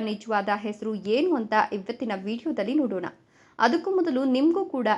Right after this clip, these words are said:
ಈ ಸೀರಿಯಲ್ ಇಷ್ಟವಾಗಿದ್ರೆ ಈ ವಿಡಿಯೋಗೊಂದು ಲೈಕ್ ಕೊಟ್ಟು ತಪ್ಪದೆ ನಮ್ಮ ಚಾನಲನ್ನು ಸಬ್ಸ್ಕ್ರೈಬ್ ಮಾಡ್ಕೊಳ್ಳಿ.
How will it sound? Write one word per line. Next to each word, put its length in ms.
ಈ 60
ಸೀರಿಯಲ್ 380
ಇಷ್ಟವಾಗಿದ್ರೆ 760
ಈ 200
ವಿಡಿಯೋಗೊಂದು 580
ಲೈಕ್ 240
ಕೊಟ್ಟು 320
ತಪ್ಪದೆ 600
ನಮ್ಮ 280
ಚಾನಲನ್ನು 560
ಸಬ್ಸ್ಕ್ರೈಬ್ 540
ಮಾಡ್ಕೊಳ್ಳಿ. 500